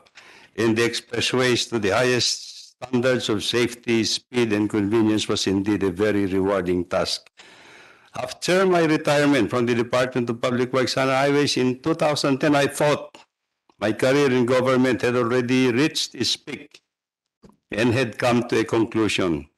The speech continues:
It is quite unimaginable how one day my apparently concluded career in the department is suddenly resurrected.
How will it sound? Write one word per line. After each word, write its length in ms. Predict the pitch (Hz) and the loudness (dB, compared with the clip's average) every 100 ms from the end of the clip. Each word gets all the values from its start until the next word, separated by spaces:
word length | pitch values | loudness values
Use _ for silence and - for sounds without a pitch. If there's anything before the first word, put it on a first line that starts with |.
| - | -12
It 180 | 101 | -4
is 220 | 120 117 - | 0 0 -2
quite 480 | - 123 123 123 - - | -2 0 0 -4 -18 -10
unimaginable 1120 | 151 170 151 139 135 123 113 113 107 98 87 - | -2 0 2 2 2 2 0 0 2 0 0 -2
how 500 | 113 107 104 110 - _ _ _ _ - | 0 2 2 -2 -4 _ _ _ _ -6
one 420 | 85 117 131 127 | 0 2 2 2
day 300 | 131 131 123 | 2 2 2
my 140 | 120 | 2
apparently 520 | 113 113 120 123 117 | 0 0 0 0 -2
concluded 640 | 110 117 113 127 123 123 113 | 0 0 0 0 2 0 0
career 280 | 113 123 123 | 0 2 2
in 280 | 120 113 | 2 0
the 80 | 110 | -2
department 500 | 117 131 131 135 127 | -2 -2 -2 -2 -2
is 120 | 120 | -4
suddenly 500 | - 120 123 123 120 | 0 0 0 0 0
resurrected. 840 | 120 113 - 107 104 - 95 80 | -2 -2 0 0 -2 -4 -6 -6